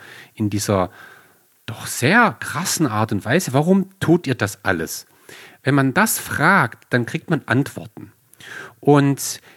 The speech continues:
die Mitarbeiter werden erklären, warum die Dinge so sind. Und sie werden, ähm, Werte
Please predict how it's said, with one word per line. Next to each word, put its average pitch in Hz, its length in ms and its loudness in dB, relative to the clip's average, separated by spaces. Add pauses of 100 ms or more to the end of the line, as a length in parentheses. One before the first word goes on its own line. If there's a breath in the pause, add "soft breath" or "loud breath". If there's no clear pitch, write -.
(180 soft breath)
die 131 60 -2
Mitarbeiter 156 640 2
werden 139 300 0
erklären, 131 640 0 (340 soft breath)
warum 127 380 2
die 156 100 -2
Dinge 135 260 0
so - 140 -4
sind. 117 420 2
Und 101 160 -6
sie 110 160 -4
werden, 151 540 2 (800 soft breath)
ähm, 127 640 2 (1500)
Werte 117 720 0